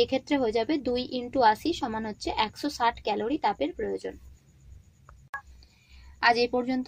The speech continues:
ভিডিওটির মাধ্যমে তোমাদের যদি একটু হলেও উপকার হয়ে থাকে, তাহলে অবশ্যই ভিডিওটিতে একটা লাইক দিও। আর পড়াশোনা সংক্রান্ত এরকম আরও video পেতে আমাদের চ্যানেলটি সাবস্ক্রাইব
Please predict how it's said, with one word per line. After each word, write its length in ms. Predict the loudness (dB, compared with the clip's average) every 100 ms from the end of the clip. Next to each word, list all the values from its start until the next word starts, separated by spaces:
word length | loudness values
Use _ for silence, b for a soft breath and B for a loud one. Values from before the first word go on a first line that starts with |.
| -4
ভিডিওটির 380 | -2 -4 -2
মাধ্যমে 300 | -2 -2 -4
তোমাদের 260 | -4 -4 -4
যদি 180 | -4 -4
একটু 180 | -4 -4
হলেও 200 | -4 -2
উপকার 260 | -2 -2 -2
হয়ে 160 | -2 -6
থাকে, 140 | -8
তাহলে 180 | -6 -6
অবশ্যই 300 | -4 -6 -6
ভিডিওটিতে 340 | -4 -4 -6 -10
একটা 160 | -8 -6
লাইক 220 | -6 -6
দিও। 140 | -6 -2
আর 100 | -2
পড়াশোনা 360 | -2 -6 -6 -10
সংক্রান্ত 400 | -6 -6 -6 -8
এরকম 240 | -8 -8 -8
আরও 160 | -8 -4
video 240 | -4 -6
পেতে 160 | -8 -8
আমাদের 220 | -10 -10
চ্যানেলটি 320 | -14 -12 -10 -10
সাবস্ক্রাইব 440 | -12 -14 -12 -12